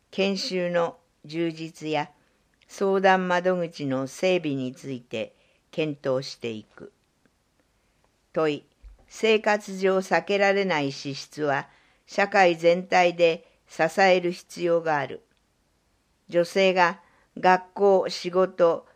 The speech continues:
地域活動への参画制約を防ぎ、市民が公平に参加できる環境を整えるのは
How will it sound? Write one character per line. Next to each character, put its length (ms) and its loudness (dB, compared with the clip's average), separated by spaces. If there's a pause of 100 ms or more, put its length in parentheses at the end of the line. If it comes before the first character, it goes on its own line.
(120)
地 220 -4
域 200 -12
活 360 -2
動 240 2
へ 100 0
の 380 -4
参 360 -6
画 280 -4
制 300 -2
約 380 -2
を 180 -2
防 300 -10
ぎ、 200 -10 (1080)
市 220 -6
民 280 -2
が 360 -4
公 240 2
平 260 -2
に 340 -4 (200)
参 320 -4
加 140 4
で 160 0
き 140 -2
る 140 -4
環 320 -4
境 380 -2
を 120 -4
整 540 -4
え 80 -4
る 100 -6
の 220 -6
は 180 -10